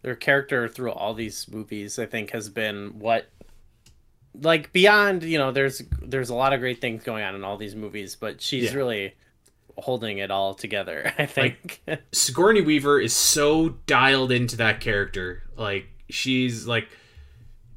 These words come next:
Speaker 2: she's so consistent and, like, knows what Ripley would do. Like, she's so aw-, if they make a Metroid movie, Sigourney Weaver has to be involved somehow. Somehow,
Speaker 1: Yeah.
Speaker 2: some way.
Speaker 1: Oh, yeah.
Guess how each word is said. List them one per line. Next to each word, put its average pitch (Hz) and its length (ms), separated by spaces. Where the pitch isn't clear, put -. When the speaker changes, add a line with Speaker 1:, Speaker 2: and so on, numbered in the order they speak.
Speaker 2:
she's - 260
so 170 400
consistent 175 960
and, 127 160
like, 117 200
knows 139 640
what 127 160
Ripley 123 280
would 117 100
do. 104 100
Like, 123 140
she's 190 220
so 156 260
aw-, 120 120
if 170 120
they 262 80
make 277 180
a 160 40
Metroid 139 300
movie, 156 300
Sigourney 139 340
Weaver 127 400
has - 380
to 120 80
be 113 120
involved 101 360
somehow. 98 560
Somehow, 147 420
Speaker 1:
Yeah. 156 220
Speaker 2:
some 135 300
way. 113 120
Speaker 1:
Oh, 147 160
yeah. 107 380